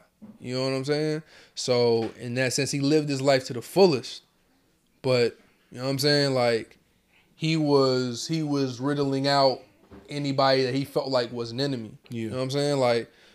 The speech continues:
Speaker 1: that wouldn't help me live my life to the fullest. So, oh, it's fuck him, it's fuck him, him, him, and him.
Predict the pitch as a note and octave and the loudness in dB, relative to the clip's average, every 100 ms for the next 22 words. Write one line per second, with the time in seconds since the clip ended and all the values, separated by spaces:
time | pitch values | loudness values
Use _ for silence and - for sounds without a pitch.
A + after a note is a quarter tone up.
0 | _ B2 B2 A#2 C3+ C3 C#3 C3+ B2+ B2+ | _ -2 0 2 2 2 0 0 -2 -2
1 | B2 A#2+ A#2 A#2 A#2+ - A#2 A2+ B2 A#2 | -2 -2 -2 -4 -10 -8 -8 -4 -2 -2
2 | B2+ A#2+ A#2+ A2 B2 A2 D3+ D3 C#3 C3+ | -2 -2 -2 -6 -6 -6 -4 -2 -2 -4
3 | A#2+ A2+ A#2 C#3 C#3 C3+ C#3 C3+ C3 C#3 | -6 -8 -8 -6 -4 -4 -4 -6 -4 -6
4 | B2+ A2+ D3 D#3 C3 | -6 -6 -2 0 -2